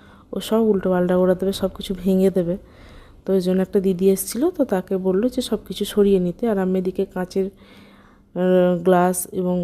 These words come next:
প্লেট যেগুলো আছে চীনামাটির, সব সরিয়ে নিচ্ছি।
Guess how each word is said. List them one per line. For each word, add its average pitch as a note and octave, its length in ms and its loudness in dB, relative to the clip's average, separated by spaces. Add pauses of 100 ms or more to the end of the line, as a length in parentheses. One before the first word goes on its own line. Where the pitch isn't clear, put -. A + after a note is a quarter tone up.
(120)
প্লেট F3+ 240 0
যেগুলো F#3 320 0
আছে F3+ 180 -6
চীনামাটির, F3 580 -2 (1080)
সব G3 180 2
সরিয়ে F#3 360 2
নিচ্ছি। F3+ 320 -4